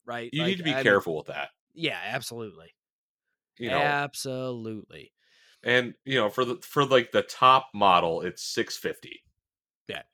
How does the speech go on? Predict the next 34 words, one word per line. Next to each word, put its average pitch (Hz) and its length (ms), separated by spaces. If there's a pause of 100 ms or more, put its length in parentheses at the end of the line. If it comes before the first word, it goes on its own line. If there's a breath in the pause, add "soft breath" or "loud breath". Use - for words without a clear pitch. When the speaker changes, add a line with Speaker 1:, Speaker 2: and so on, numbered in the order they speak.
Speaker 2:
For 98 240
a 90 60
five 117 320
hundred 131 320
twelve 107 380
gigabyte 98 500
N 95 180
V 110 120
M 104 100
E 101 220
S 92 200
S 98 200
D. 78 260 (880)
That's 117 220
great. 101 340 (400)
You 110 140
know, 87 240 (240)
i-, 120 180
is 127 200
it 139 100
a - 20
lot 143 240
of 143 80
space? - 680 (380)
Yes 147 360
and 139 100
no. 98 160 (480)
Speaker 1:
Nah. 208 300 (200)
Speaker 2:
A, 110 120 (560)
P 175 160
C 170 180
gaming, 151 380
dude, 151 240
like, 110 280